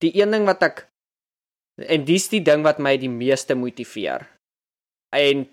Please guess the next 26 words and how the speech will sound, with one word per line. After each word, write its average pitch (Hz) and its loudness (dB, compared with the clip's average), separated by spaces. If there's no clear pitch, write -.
dis 135 2
die 156 -2
ding 151 2
wat 151 2
my 139 2
elke 156 2
keer 147 2
kry 127 0
om 113 -6
iets - -12
te 117 -6
gaan 113 -12
doen 110 -10
is. - -14
Dink 202 2
terug 233 0
aan 196 2
enigiets 208 0
in 156 0
jou 131 2
lewe. 107 -4
Enige, 254 2
enige, 214 0
enige 180 -2
fucking 147 -4
iets - -12